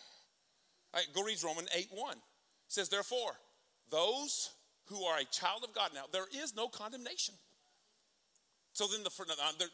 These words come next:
"Why are you telling us this, Pastor?" Hold on. Well, then if there's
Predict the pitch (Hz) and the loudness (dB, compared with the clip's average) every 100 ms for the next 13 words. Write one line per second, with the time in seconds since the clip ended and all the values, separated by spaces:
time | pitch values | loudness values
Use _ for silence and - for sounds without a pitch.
0 | 160 214 440 427 359 190 - 147 147 208 | 0 2 4 4 2 0 2 2 2 -4
1 | - 247 539 508 403 220 - - - - | 2 4 8 12 12 10 6 -16 -20 -20
2 | - _ _ _ _ - - _ _ _ | -20 _ _ _ _ -20 -20 _ _ _
3 | _ _ _ _ _ _ _ _ _ - | _ _ _ _ _ _ _ _ _ -2
4 | 269 302 330 302 - 226 311 440 415 | 0 4 6 4 2 8 8 8 2